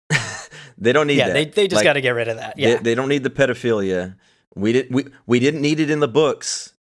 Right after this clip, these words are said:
Speaker 1: you know, Andre. <laughs> I don't think
Speaker 2: Yeah.
Speaker 1: we needed that part
Speaker 2: Yeah,
Speaker 1: in the
Speaker 2: we
Speaker 1: books.
Speaker 2: didn't need that.
Speaker 1: We sure as
Speaker 2: Super
Speaker 1: shit don't
Speaker 2: creepy.
Speaker 1: need it in twenty twenty T V. So,
Speaker 2: I'm
Speaker 1: um, yeah,
Speaker 2: confident
Speaker 1: hope
Speaker 2: they'll change that.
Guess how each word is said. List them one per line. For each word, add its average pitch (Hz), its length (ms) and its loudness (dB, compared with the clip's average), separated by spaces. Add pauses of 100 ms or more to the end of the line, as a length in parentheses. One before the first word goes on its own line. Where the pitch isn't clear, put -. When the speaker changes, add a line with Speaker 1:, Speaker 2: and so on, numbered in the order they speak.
Speaker 1:
you 107 80 -4
know, 101 400 -4 (420)
Andre. 104 600 0 (180)
<laughs> 131 140 -12
I 170 180 0
don't 151 200 0
think 143 140 0
Speaker 2:
Yeah. 135 100 2
Speaker 1:
we 131 60 0
needed 131 280 -2
that 127 220 0
part 131 240 0
Speaker 2:
Yeah, 120 160 2
Speaker 1:
in 113 80 -4
the 123 40 -6
Speaker 2:
we 143 60 4
Speaker 1:
books. 139 140 4
Speaker 2:
didn't 113 140 -4
need 110 160 -6
that. 113 300 -2 (200)
Speaker 1:
We 123 100 2
sure 147 200 0
as 123 100 -2
Speaker 2:
Super 131 240 0
Speaker 1:
shit 110 60 -6
don't 113 160 2
Speaker 2:
creepy. 98 60 -4
Speaker 1:
need 120 200 0
it - 280 -4
in 98 320 -2
twenty 113 360 -4
twenty 98 540 -4
T - 280 -6
V. 90 280 -6 (680)
So, 92 480 0 (460)
Speaker 2:
I'm 110 220 4
Speaker 1:
um, 110 60 -6
yeah, - 20 -4 (120)
Speaker 2:
confident - 100 -2 (120)
Speaker 1:
hope 117 100 -2
Speaker 2:
they'll 117 140 0
change 113 320 -10
that. - 260 -16